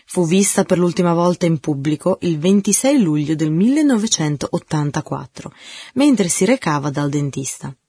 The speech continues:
Uscita dallo studio dal medico, sarebbe dovuta andare in autobus a trovare i genitori in una città vicina. Non arrivò mai a destinazione. La polizia lanciò una vasta caccia all'uomo e lanciò perfino un appello in T V.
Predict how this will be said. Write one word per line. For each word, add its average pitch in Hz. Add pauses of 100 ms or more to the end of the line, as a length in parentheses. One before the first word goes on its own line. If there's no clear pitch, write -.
(420)
Uscita 330
dallo 175
studio 220
dal 175
medico, 147
sarebbe 220
dovuta 196
andare 208
in 233
autobus 147
a 175
trovare 180
i 165
genitori 143
in 175
una 190
città 185
vicina. 147 (420)
Non 175
arrivò 180
mai 185
a 220
destinazione. 160 (440)
La 170
polizia 175
lanciò 170
una 151
vasta 208
caccia -
all'uomo 143
e 160
lanciò 170
perfino 233
un 269
appello 156
in 156
T 143
V. 139